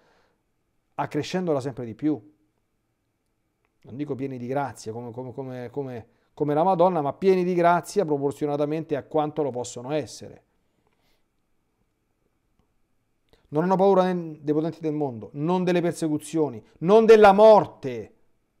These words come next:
Qui sono due anni che si è terrorizzati della, della morte, ma chi è terrorizzato della,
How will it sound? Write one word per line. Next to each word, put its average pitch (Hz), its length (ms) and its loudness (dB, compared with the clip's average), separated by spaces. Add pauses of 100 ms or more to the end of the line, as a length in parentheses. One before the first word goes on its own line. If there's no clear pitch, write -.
(600)
Qui 208 120 -8
sono 180 200 0
due 165 160 6
anni 180 300 4
che 143 80 0
si 143 160 -6
è 139 100 -4
terrorizzati 135 680 -4
della, 123 480 -8
della 131 200 -8
morte, 127 380 -10
ma 147 140 -6
chi 190 160 -8
è 165 140 -4
terrorizzato 110 600 -12
della, 101 400 -14